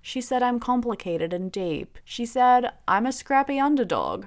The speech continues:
She said, "I have a passion for social justice, but also I kind of seemed like a gun-wielding psychopath in my youth and straight up murdered my father's boss's daughter, so can I be trusted?"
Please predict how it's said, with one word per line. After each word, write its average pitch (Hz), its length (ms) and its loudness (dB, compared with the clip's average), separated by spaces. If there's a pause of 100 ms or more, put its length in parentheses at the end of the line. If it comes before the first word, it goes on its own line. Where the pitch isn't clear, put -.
She - 220 -4
said, 269 320 0
"I 262 180 6
have 330 200 2
a - 100 -6
passion 196 540 2
for 160 100 -6
social 147 380 -6
justice, 151 520 -4
but 220 400 -6
also 254 520 -2
I 294 120 0
kind 240 400 -2
of 240 140 -2
seemed 214 360 -2
like 233 220 0
a 190 60 -2
gun-wielding 180 840 -2
psychopath 247 760 -2
in 277 160 0
my 277 140 0
youth 277 440 -4 (140)
and 202 320 0
straight 202 480 -2
up 202 220 2
murdered 175 720 -2 (100)
my 170 540 -2 (140)
father's 175 840 0
boss's 165 640 -2
daughter, 151 420 -2
so 190 260 -2
can 170 300 -8
I 226 120 0
be 262 140 -4
trusted?" 285 680 -4